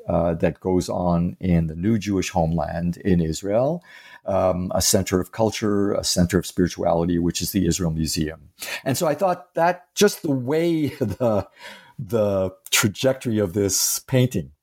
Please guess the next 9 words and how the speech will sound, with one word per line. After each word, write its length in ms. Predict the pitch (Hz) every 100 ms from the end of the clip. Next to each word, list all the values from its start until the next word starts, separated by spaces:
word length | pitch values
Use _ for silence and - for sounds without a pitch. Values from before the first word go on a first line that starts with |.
| _
from 420 | - 101 95 92 - _
person 320 | - 135 135
to 80 | 107
person 360 | - 104 - 87
just 220 | 156 -
captures 480 | - 147 - 117 90
the 80 | 95
transition 720 | - 98 90 107 - 104 90
from, 500 | - 101 90 90